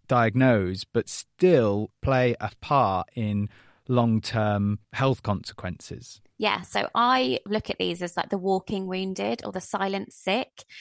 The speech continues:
Speaker 2: Sometimes mild, um, brain injuries often are diagnosed late 'cause they don't show up on scans. And it's often other practitioners that might pick up on it, like your occupational therapists, your physiotherapists,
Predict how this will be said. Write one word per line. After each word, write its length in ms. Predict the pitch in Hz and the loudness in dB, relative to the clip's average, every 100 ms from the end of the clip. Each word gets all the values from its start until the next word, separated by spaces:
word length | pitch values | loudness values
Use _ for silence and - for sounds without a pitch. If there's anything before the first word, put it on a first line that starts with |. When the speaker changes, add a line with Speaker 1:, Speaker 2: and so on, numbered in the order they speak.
| - | -16
Speaker 2:
Sometimes 480 | - 233 220 214 196 | -4 -2 -2 -4 -2
mild, 340 | 196 196 190 - | 0 0 -2 -4
um, 220 | 185 185 185 | -4 -4 -2
brain 240 | 190 185 | -6 -4
injuries 340 | 180 185 180 - | -8 -10 -12 -2
often 360 | 196 - - 185 | -4 -4 -8 -6
are 100 | 180 | -4
diagnosed 500 | 185 180 - 175 - | -2 -4 -6 -12 -6
late 480 | 180 220 - - - | -6 -6 -8 -18 -18
'cause 120 | 196 | -6
they 100 | 196 | -2
don't 260 | 214 208 - | 0 0 0
show 200 | 202 185 | 0 0
up 140 | - | -2
on 140 | 180 180 | -8 -8
scans. 680 | - 190 180 - 170 - - - - | -6 -2 -2 -2 -6 -12 -18 -20 -8
And 100 | 208 | -4
it's 360 | 202 - - - _ - | -4 -4 -14 -14 _ -6
often 520 | 208 - 208 190 190 - | -6 -6 0 2 2 0
other 180 | 196 | 0
practitioners 600 | 185 190 - 196 - 185 | 0 -4 -6 -8 -6 -6
that 80 | - | -4
might 200 | 190 185 | -2 -2
pick 220 | - - | -4 -8
up 140 | 190 - | -8 -6
on 80 | 180 | -4
it, 80 | |
like 240 | 185 185 - | -2 -4 -2
your 80 | - | -4
occupational 540 | - - 185 175 180 | -4 -6 -8 -6 -6
therapists, 640 | 180 175 165 170 165 - - | -4 -4 -4 -8 -10 -12 -10
your 80 | 190 | -2
physiotherapists, 1200 | 190 175 175 175 180 180 - - 180 - - | -2 0 -4 -2 -4 -4 -4 -8 -8 -12 -14